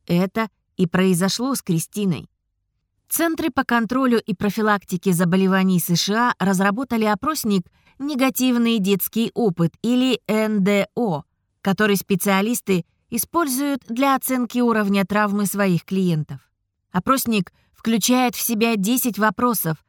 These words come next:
которые охватывают различные виды детских травм, включая физическое, вербальное и сексуальное насилие,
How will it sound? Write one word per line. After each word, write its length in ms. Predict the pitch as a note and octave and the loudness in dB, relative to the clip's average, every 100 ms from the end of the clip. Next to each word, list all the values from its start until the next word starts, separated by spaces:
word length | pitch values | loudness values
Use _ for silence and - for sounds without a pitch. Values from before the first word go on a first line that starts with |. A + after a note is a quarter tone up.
| _ - | _ -4
которые 440 | F#3+ G3+ G#3+ G#3 | -2 2 2 2
охватывают 720 | G3 G3+ A#3 B3+ B3 A#3+ A#3+ | 0 0 0 0 -2 0 0
различные 680 | A3+ G#3+ G3+ A3 - G#3+ G3+ | 0 -2 -2 -2 0 2 2
виды 240 | G#3 G3+ G3+ | 2 0 2
детских 480 | F#3+ F3+ - A3 | 2 0 -2 -6
травм, 440 | - A#3 E3 D#3+ D3+ _ _ | -2 0 0 -2 -6 _ _
включая 600 | - G3+ G3 G3+ F#3+ F3+ | -4 0 0 2 2 2
физическое, 880 | E3+ F3+ D#3 D#3 F#3 - G#3+ G#3+ G#3+ | 2 0 0 0 -2 -2 0 0 0
вербальное 840 | F#3 G3 E3 E3+ F3+ F#3+ G#3 G3+ F#3+ | 0 2 2 2 2 0 0 -2 -2
и 240 | F3+ G#3+ - | -2 -4 -4
сексуальное 840 | - G#3+ - B3 A#3 F3+ E3+ E3 | -4 -4 0 0 2 2 2 0
насилие, 580 | F#3 G3 G3+ D#3+ C#3 | 0 -2 -2 -2 -4